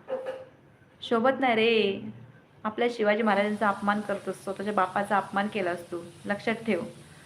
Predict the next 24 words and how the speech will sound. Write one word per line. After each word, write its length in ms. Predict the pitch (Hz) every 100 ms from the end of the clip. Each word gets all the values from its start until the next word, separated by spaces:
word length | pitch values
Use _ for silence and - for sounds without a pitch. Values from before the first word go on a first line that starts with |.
| - - -
समजलंस 340 | 233 233 247 262
का? 140 | 226
जय 240 | 196 220 247
शिवरायवाला 520 | 240 220 220 220 214
असून 280 | 208 202 233
सुद्धा 240 | 233 220
तू 100 | 220
अशी 200 | 214 220
कमेंट 300 | 233 214 208
करतोस, 420 | 214 202 208 208
चुकीची, 300 | 247 247 277 254
खूप 200 | 277 277
चुकलायस. 500 | 277 277 196 170 - - - - - - -
नमस्कार 520 | 214 214 226 226 220
प्रकाश 340 | 220 214 208 208
दादा, 240 | 208 196
प्रकाश 360 | 196 214 208 214
दादा 200 | 208 202
जय 200 | 202 208
शिवराय. 460 | 208 208 202 190 190
नम-, 680 | 202 202 196 196 196 202 214
नमस्कार 560 | 214 214 214 214 220
रुपेश 300 | 214 214 208
दादा. 300 | 202 196 190